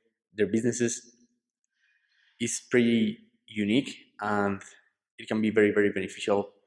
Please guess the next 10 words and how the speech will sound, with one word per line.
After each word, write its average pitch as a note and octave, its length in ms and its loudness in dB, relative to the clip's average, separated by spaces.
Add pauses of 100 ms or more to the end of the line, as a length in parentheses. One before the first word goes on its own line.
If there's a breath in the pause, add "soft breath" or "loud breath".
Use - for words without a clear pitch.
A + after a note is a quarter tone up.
(500)
also G#2+ 240 -4
for G2 160 2
you. A#2 260 6 (320)
So A#2 640 4
yeah, C3 160 0 (100)
I - 60 -6
just C3 140 -2
wanted C3 180 -2
to - 60 -20
share A#2 320 2